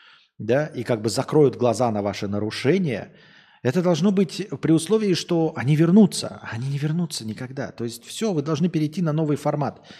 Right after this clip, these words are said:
И в этом же плане вот Zara не дадут ей зарегистрировать, потому что Zara зарегистрированная торговая марка, Z вот эта, да?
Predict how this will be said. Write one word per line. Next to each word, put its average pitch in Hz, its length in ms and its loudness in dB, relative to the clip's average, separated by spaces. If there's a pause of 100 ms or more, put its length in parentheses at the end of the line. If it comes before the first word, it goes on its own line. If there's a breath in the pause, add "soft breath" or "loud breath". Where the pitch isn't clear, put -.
(240 loud breath)
И 127 80 0
в 170 60 2
этом 214 200 0
же 143 100 0
плане 202 300 0
вот 135 220 -2 (260 loud breath)
Zara 139 340 2
не 117 120 0
дадут 147 320 0
ей 135 120 2
зарегистрировать, 120 720 0
потому 123 280 -2
что - 160 -8
Zara 160 440 0
зарегистрированная 120 800 0
торговая 110 460 0
марка, 98 340 -4
Z 95 200 -4
вот 92 160 -8
эта, 87 180 -10
да? 127 300 -6